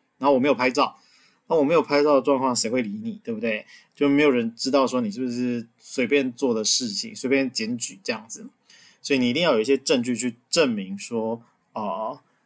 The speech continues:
确实是有这样的状况。那当然，这个我们不见得每次都可以拿到很合适的证据啦。这个就会牵涉到说，你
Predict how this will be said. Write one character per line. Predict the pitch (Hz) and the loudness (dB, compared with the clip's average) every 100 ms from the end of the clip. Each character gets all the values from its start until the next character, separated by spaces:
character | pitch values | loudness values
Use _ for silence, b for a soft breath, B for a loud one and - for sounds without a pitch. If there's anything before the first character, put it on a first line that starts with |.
| _ _ _ | _ _ _
确 | - 156 | 2 2
实 | 113 107 | 2 0
是 | 123 123 120 | 0 -2 -2
有 | 110 | -8
这 | - | 0
样 | 143 | 0
的 | 120 | 0
状 | 104 - 120 | -2 0 0
况。 | 104 127 98 _ _ _ - | 0 -4 -4 _ _ _ -4
那 | 156 | -2
当 | 151 151 143 | 2 2 2
然， | 127 123 _ _ _ _ _ _ | 0 -4 _ _ _ _ _ _
这 | - | 0
个 | 139 127 123 117 113 - | 4 6 4 2 0 -2
我 | |
们 | 120 120 | -6 -6
不 | 113 | -4
见 | 123 160 | 0 2
得 | 131 | 2
每 | 120 104 | 2 0
次 | - | -2
都 | 139 | 0
可 | 135 127 | 0 -2
以 | |
拿 | 107 110 | -4 -2
到 | 117 | -2
很 | 113 - 98 90 | -2 -6 -12 -12
合 | - - - 120 | -16 -12 -6 -2
适 | 123 - 160 | -2 -2 -2
的 | 120 113 | -4 -2
证 | 147 120 | 0 -2
据 | 104 - 107 | -2 -4 -4
啦。 | - - b b b b b _ | -6 -18 b b b b b _
这 | - | 2
个 | 147 | 6
就 | 147 | 6
会 | 139 139 127 110 | 8 8 6 4
牵 | - 135 | -2 -2
涉 | 131 131 | 2 4
到 | 127 117 | 4 2
说， | 120 117 120 120 _ _ _ _ _ | 0 -2 -2 -8 _ _ _ _ _
你 | - 117 113 | -10 -6 -4